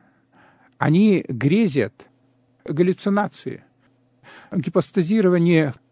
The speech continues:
гипостазирование предикатов. Ну, э, это вот, <laughs> э, термин, э, Соловьева. Соловьева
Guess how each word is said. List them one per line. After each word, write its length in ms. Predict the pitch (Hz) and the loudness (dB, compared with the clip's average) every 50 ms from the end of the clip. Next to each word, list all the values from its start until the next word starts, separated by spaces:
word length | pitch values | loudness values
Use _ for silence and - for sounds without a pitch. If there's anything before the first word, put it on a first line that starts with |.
| _ _ _ - | _ _ _ -16
гипостазирование 1080 | 190 147 175 170 - 180 147 - - - 160 147 160 202 208 196 190 180 175 175 170 | -6 -2 -2 0 0 -2 -4 -4 -6 -8 -8 -6 -4 -2 -2 0 0 0 0 -2 -2
предикатов. 800 | 139 - 151 165 151 175 156 - - 170 147 135 - 135 - - | -2 -4 -6 0 0 0 0 2 2 2 2 0 -2 -12 -8 -4
Ну, 160 | 160 156 139 - - - - - - | -2 -2 -2 -4 -8 -18 -18 -14 -4
э, 100 | 190 151 | -2 -2
это 420 | 135 - 151 143 - - 156 151 143 | -2 0 -2 -4 -2 0 -2 0 0
вот, 280 | 139 135 131 - - 185 - - - 196 - | 0 -2 -2 -2 -4 -4 -4 -2 -4 -4 -4
<laughs> 280 | - - - - - | -6 -14 -18 -14 -8
э, 360 | - 160 151 - - - 185 147 - | -6 -4 -4 -2 0 0 0 0 2
термин, 420 | - 180 175 165 151 147 151 151 - 160 143 - - - - - - - | 2 2 4 4 2 0 -2 0 2 2 2 2 0 -14 -18 -18 -10 -6
э, 180 | - 160 - | -4 -4 -4
Соловьева. 800 | 113 - - - 165 160 170 175 180 185 226 247 233 196 139 - - 175 151 - - - - - - | -4 -4 0 2 2 4 4 2 2 0 2 0 2 2 0 2 4 2 2 2 0 -18 -20 -20 -18
Соловьева 800 | - - - 151 151 160 160 170 196 226 220 190 156 139 139 | -14 -2 0 0 2 2 2 2 0 0 0 2 0 0 0